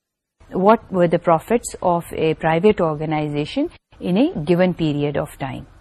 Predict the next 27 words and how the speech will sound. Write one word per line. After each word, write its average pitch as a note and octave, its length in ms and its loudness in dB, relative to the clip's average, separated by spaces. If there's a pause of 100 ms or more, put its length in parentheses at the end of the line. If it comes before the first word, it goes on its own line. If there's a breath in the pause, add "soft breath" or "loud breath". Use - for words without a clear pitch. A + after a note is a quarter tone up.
(220)
لیکن C#4 240 4
پبلک C#4 400 6
سیکٹر C#4 260 2
آرگنائزیشنز G3 960 2
کے G#3 80 4
لیے G3+ 240 2 (220 soft breath)
بجٹس E3+ 500 2
کیا D3 260 -2
ہیں؟ D3+ 100 -12 (360)
پبلک B3+ 340 6
سیکٹر D4+ 360 0
آرگنائزیشن B3+ 920 2
کے A#3 180 -2
لیے A3 280 0
بجٹس E3+ 520 -2
جو G3+ 60 -2
ہیں، G#3 200 -2 (380 loud breath)
they G#3 160 6
express - 880 0 (160)
the G#3+ 200 2
income C4+ 460 0 (400)
and G3 240 0
the، C4+ 120 2 (380 soft breath)
آ، F3 180 4
expenditure G#3 1000 2
of D#3 140 0 (140)
the A3 60 2